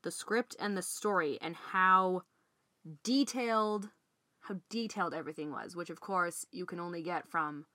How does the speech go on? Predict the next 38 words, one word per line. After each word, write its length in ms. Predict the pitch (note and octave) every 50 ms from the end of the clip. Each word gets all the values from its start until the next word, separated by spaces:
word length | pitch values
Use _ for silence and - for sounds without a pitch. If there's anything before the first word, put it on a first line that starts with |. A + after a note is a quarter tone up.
| _ _ _ _ _ _ _ _ _ _ _ _ -
an 100 | F#3 -
author 520 | - F#3+ F#3 E3+ - F3+ D#3 C#3+ D#3 - _ _ _ _ _ _ _ _ _ _
who's 240 | - G#3 F#3+ E3+
writing 220 | F3+ F3 F3 F3 E3
the 60 | E3
script. 440 | - - - D3+ C3+ C#3 - - - _ _ _ _ _ _ _ _ _ _ -
And 480 | F#3 F3 E3+ E3 D#3+ D#3+ E3 D#3+ - - _ _ _ _ _ -
it 120 | G#3+ G#3
just 300 | - A#3+ A3+ - - -
felt 260 | - C4 C4 C4 A3 A#3+
like 380 | B3+ B3 A#3+ A#3 F#3+ - - - _ _ _ _ _ _ _ _ _ - A3+
it 120 | A#3+ G3+
really, 260 | F#3+ A3+ B3 A#3+ E3+
it 80 | G#3+ G#3
really 220 | A3 A#3 A#3+ A#3
felt 600 | A3 - - - G#3 F#3+ G3 G3+ G3+ - - - - _ _ -
like 320 | F3+ F#3 F3+ F3+ - - _ _ _ _ _ _
the 80 | G3+ F#3
Harry 200 | G3 G3 F#3 F3+
Potter 280 | - - F3+ F3 F3+ F3+
movies 340 | F#3+ F#3+ F#3 F#3+ F#3+ F3
in 80 | F#3 F#3+
a 60 | F#3 F#3
way, 380 | F#3 F#3+ F#3 F3+ F#3 F3+ F#3 F#3 _ _ _ _ _ _ _ _ _ _ _ -
m-, 180 | F3+ E3 C3+ F3
maybe 180 | G#3+ A3+ A3 B3
even 140 | G#3+ G3+
a 40 | F3
bit 180 | F3 F#3+ F#3 F#3
more 340 | F#3+ F#3+ F#3+ G3 G#3 A3+ A#3
detailed 420 | G#3+ B3+ C4 C4 B3 C4+ C#4 A#3+
than 100 | A#3 B3
the 60 | B3+ A#3+
Harry 260 | A3+ B3+ B3 B3+ A#3+
Potter 320 | - - C4 B3+ B3+ B3+
movies, 440 | B3 B3+ B3+ A#3+ C4 C4 B3 - - - - - - - _ _
just 200 | - G#3 G3 -
because 640 | G#3 F#3+ - G#3+ G3 G3 F#3+ F#3+ F#3 E3+ - -